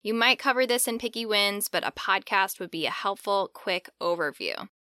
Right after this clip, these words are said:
There might be some things in here that you're like, "What's that?" So she mentioned Safe Foods, which is just basically a food that they regularly eat and enjoy. I have an episode on this too.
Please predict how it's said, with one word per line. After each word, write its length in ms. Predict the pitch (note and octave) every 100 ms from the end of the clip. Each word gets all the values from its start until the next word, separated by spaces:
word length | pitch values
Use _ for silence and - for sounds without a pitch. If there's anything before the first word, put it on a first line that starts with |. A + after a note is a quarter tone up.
| _ _ _ _ _ _ _
There 120 | A3
might 180 | A3 B3
be 120 | C4+
some 160 | C4+ B3
things 260 | B3 A3+ A#3
in 120 | G#3+
here 220 | A3 G3
that 120 | F3
you're 160 | D#3+ F3
like, 340 | E3+ E3 -
"What's 280 | B3+ E4 -
that?" 300 | F#4 G4 G4+ - _ _ _
So 380 | - A3 G#3+ F#3
she 160 | -
mentioned 460 | G#3 G3+ - F#3+ F#3
Safe 340 | - B3 C4
Foods, 840 | - C4 C4 B3+ B3 B3 A#3+ - -
which 280 | G3 G3
is 240 | G3 F3+ -
just 500 | F#3 F3 E3+ - -
basically 400 | F#3 - E3+ D#3+
a 100 | D3
food 380 | - G3 F#3 F3
that 140 | E3
they 100 | E3
regularly 800 | E3 E3+ D#3+ E3 E3 E3 D#3+ D3+ -
eat 240 | D#3+ C#3+
and 140 | - D3+
enjoy. 480 | E3 F#3+ F#3+ F#3 -
I 120 | E3
have 400 | F3 - F#3 F#3
an 100 | F#3+
episode 500 | F#3 G3 - F#3 F#3+
on 320 | - F3+ F3+
this 340 | F#3 F3+ F#3
too. 440 | - - F3 E3